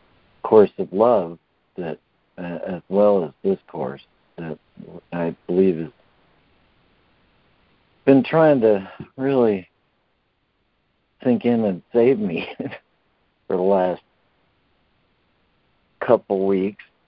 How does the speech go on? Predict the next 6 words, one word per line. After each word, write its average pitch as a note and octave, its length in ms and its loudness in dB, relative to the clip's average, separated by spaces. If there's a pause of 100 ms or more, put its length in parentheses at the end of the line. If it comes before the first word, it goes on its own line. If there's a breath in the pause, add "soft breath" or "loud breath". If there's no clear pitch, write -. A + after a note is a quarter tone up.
is, - 260 -6 (1200)
you F#3+ 100 -10
know, D#2+ 220 -14 (240)
I F#2+ 80 -4
don't G2 480 0
know G2 380 0